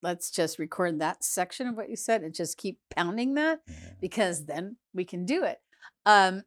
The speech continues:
Speaker 1: <clears throat> because I think that might be the answer. When you asked about the, um, and I get teary-eyed when I get ex-, goosebumps, so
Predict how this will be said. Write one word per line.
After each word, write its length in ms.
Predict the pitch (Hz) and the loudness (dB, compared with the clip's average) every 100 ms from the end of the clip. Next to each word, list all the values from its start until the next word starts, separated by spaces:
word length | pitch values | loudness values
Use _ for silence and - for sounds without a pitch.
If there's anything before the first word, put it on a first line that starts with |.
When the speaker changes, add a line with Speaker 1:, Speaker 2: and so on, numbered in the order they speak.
| - | 0
Speaker 1:
<clears throat> 240 | 302 302 226 | 4 6 6
because 280 | 220 214 | 2 0
I 80 | 196 | 0
think 220 | 196 226 | -2 -4
that 160 | 220 208 | -2 -2
might 220 | 208 220 | -2 -2
be 80 | 240 | -2
the 180 | 202 196 | -2 0
answer. 460 | 247 269 160 117 - | 0 -2 -4 -6 -2
When 200 | 233 226 | 4 4
you 100 | 196 | 4
asked 280 | 175 180 - | 2 2 0
about 280 | 185 170 156 | 2 4 2
the, 220 | 160 147 | 0 0
um, 220 | 135 131 - _ _ _ - | -2 -8 -14 _ _ _ -4
and 80 | |
I 80 | 185 | -2
get 300 | 185 165 - | 0 -2 -4
teary-eyed 300 | - 175 160 156 | -2 2 2 0
when 120 | 151 | -4
I 40 | |
get 160 | 143 135 | -2 -4
ex-, 280 | - - - | -4 -6 -2
goosebumps, 540 | 185 196 247 269 320 | 0 0 0 -4 -4
so 480 | - 170 156 147 143 | -2 2 4 2 -2